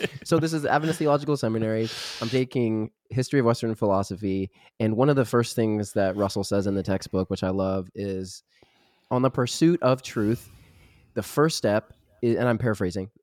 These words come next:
one, the, one of the first steps is to understand the opposing person's position and actually be,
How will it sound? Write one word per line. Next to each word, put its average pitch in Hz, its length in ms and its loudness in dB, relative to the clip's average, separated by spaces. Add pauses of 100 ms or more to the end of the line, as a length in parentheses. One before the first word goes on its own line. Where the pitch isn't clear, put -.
one, 127 280 -2 (120)
the, 117 80 -2
one 123 180 0
of 147 80 2
the 120 60 0
first 107 200 -2
steps 98 320 -6
is 113 200 -4
to 101 480 -2 (380)
understand 120 680 0
the 107 260 -4
opposing 117 640 -2 (140)
person's 110 400 -2
position 147 640 0 (140)
and 104 160 2
actually 117 460 0
be, 113 200 -2